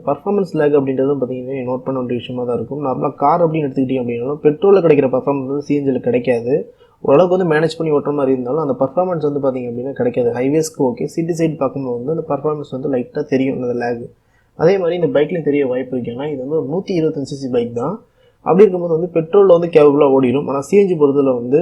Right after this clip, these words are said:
ரொம்ப வந்து லேக் தெரியலாம், லைட்டாவது வந்து பாத்தீங்கன்னா லேக் தெரிய தான் வாய்ப்பு இருக்கு. அதையுமே வந்து நீங்க நோட் பண்ண ஒரு விஷயமா இருக்கு. கன்க்ளூஷனா வந்து என்னதான்ப்பா சொல்ல வர, இந்த பைக் வந்து வாங்கலாமா வேண்டாமா அப்படின்னு கேட்டீங்க அப்படின்னா, என்னைய பொறுத்தல வந்து பாத்தீங்க அப்படின்னா,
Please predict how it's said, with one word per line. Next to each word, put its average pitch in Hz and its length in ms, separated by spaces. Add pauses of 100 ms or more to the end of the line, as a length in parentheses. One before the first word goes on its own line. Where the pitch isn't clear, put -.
(120)
ரொம்ப 185 340
வந்து 185 220
லேக் 151 280
தெரியலாம், 135 320
லைட்டாவது 139 480
வந்து 135 140
பாத்தீங்கன்னா 127 360
லேக் 123 240
தெரிய 127 180
தான் 120 160
வாய்ப்பு 120 300
இருக்கு. 123 260 (500)
அதையுமே 170 340
வந்து 156 200
நீங்க 139 180
நோட் 131 160
பண்ண 135 160
ஒரு 123 80
விஷயமா 127 380
இருக்கு. 120 340 (420)
கன்க்ளூஷனா 226 480
வந்து 202 220
என்னதான்ப்பா 185 400
சொல்ல 147 180
வர, 131 240
இந்த 127 120
பைக் 165 280
வந்து 160 180
வாங்கலாமா 147 400 (100)
வேண்டாமா 127 420
அப்படின்னு 123 320
கேட்டீங்க 120 280
அப்படின்னா, 117 320 (580)
என்னைய 180 240
பொறுத்தல 175 340
வந்து 151 160
பாத்தீங்க 120 260
அப்படின்னா, 120 260